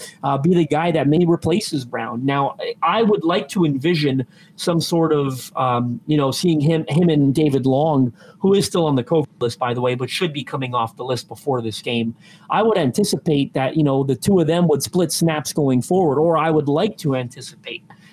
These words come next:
that the two of them would split snaps going forward. I think they give you different things. David Long is obviously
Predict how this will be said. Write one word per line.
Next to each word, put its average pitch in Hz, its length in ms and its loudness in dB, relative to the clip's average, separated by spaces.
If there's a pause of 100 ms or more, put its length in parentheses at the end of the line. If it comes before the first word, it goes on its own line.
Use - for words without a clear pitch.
that 151 140 -2
the - 80 -10
two 160 220 0
of 147 80 -2
them 139 120 0
would 127 140 -4
split 147 240 -6
snaps 131 380 -6
going 127 200 -2
forward. 123 300 -2
I 123 60 -2
think 180 240 0
they 170 100 2
give 147 240 0
you 156 80 2
different 139 420 -2
things. 160 300 2
David 151 320 0
Long 143 240 2
is 127 80 0
obviously 139 640 -2